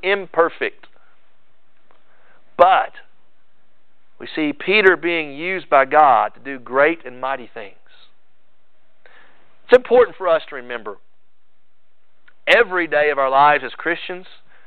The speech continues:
especially this week, as we begin to serve in Vacation Bible School. Maybe you are volunteering this week, and you begin to think of your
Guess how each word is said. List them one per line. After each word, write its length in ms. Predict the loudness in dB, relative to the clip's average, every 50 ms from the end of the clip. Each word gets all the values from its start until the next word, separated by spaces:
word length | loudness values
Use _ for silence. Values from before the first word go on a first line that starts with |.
| -20 -20 -20 -20 -20 -20 -20 -18 -10
especially 440 | 0 2 4 4 4 2 0 -6 -6
this 180 | -6 -8 -8 -8
week, 340 | -10 -8 -8 -8 -8 -8 -12 -16 -18 -18 -18 -18 -18 -18 -18 -18 -18 -18 -18 -18 -18 -16
as 80 | -16 -14
we 40 |
begin 480 | -12 -10 -8 -4 0 2 4 4 4 2 0 -2
to 120 | -2 -2 -2 -2 4
serve 320 | 4 6 6 6 4 2 -2
in 60 | -4
Vacation 500 | -6 -8 -6 -4 -6 -6 -6 -6 -10 -2
Bible 280 | 2 4 4 4 2 0 -10
School. 140 | -8 -6
Maybe 260 | -2 -2 -2 -2 -2 -4
you 100 | -2 -2
are 80 | -2 0
volunteering 680 | 2 4 4 4 4 2 0 -2 -2 0 0 0 -2 -2
this 160 | -6 -6 -2
week, 280 | 2 4 4 4 2 0 -8 -18 -18 -18 -18 -18 -18 -18 -18 -18 -18 -18 -18 -18 -18 -18 -18 -18 -18 -12 -4 -2
and 100 | 0 0
you 100 | 2 0
begin 280 | 2 4 4 4 4
to 60 | 4 2 4
think 260 | 4 4 4 4 4
of 140 | 2 2 2
your 460 | 0 4 6 6 6 6 4 2 0